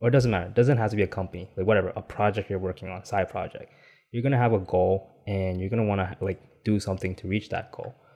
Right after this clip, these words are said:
Uh, so for example, if you want, like, let's say ads, like, if your goal is to get more people to click on a button, right? Uh, you're gonna need someone to design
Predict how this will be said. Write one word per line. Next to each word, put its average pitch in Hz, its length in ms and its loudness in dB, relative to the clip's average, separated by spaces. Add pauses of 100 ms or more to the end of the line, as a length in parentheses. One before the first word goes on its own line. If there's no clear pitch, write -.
(340)
Uh, 92 320 -2
so 95 140 -10
for - 160 -4
example, 98 520 -2
if 95 240 -10
you 101 160 -6
want, 98 800 -8 (100)
like, 95 140 -2
let's 123 160 4
say 113 220 4
ads, - 440 -4 (100)
like, 92 160 -4
if 98 120 -8
your 104 180 2
goal 98 240 4
is - 120 -2
to - 100 -8
get 95 160 0
more 95 160 -2
people 98 280 -2
to - 140 -14
click - 300 -6
on 95 80 -2
a 90 60 -4
button, 95 360 -2 (500)
right? 90 320 -2 (280)
Uh, 90 340 -2
you're 92 160 -2
gonna 123 180 2
need 98 480 2
someone 95 360 -8
to - 80 -14
design 92 800 -4